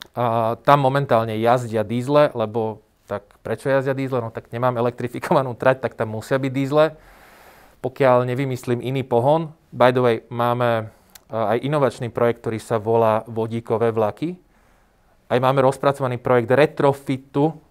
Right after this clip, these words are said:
teda výmeny, e, dízlového, dízlovej jednotky za vodíkovú, ale to ešte pár rokov potrvá.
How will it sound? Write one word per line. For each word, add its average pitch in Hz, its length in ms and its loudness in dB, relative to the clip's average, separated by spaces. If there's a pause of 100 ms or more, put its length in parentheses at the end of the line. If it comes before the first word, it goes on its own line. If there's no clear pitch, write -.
(120)
teda 120 160 2
výmeny, 123 560 -2
e, - 20 -18 (380)
dízlového, 123 640 0
dízlovej 120 400 0
jednotky 123 240 -8
za 113 320 0 (240)
vodíkovú, 123 640 0
ale 123 160 2
to 139 80 -2
ešte 135 240 -6
pár 127 320 2
rokov 127 240 -6
potrvá. 131 560 0